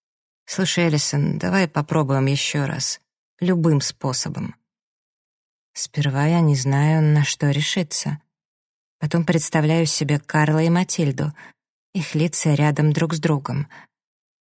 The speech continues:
Очень аккуратно, очень хорошо представляя, что делаю, я складываю их,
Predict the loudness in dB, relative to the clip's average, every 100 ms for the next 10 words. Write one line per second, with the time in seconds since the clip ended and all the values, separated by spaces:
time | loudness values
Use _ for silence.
0 | _ -6 -2 0 0 2 0 2 2 0
1 | -2 -2 -2 -2 -2 -2 -2 -4 -4 0
2 | 0 2 0 -2 -4 -4 0 2 2 0
3 | -4 _ _ _ _ 0 0 -2 -2 2
4 | 2 2 0 0 0 -2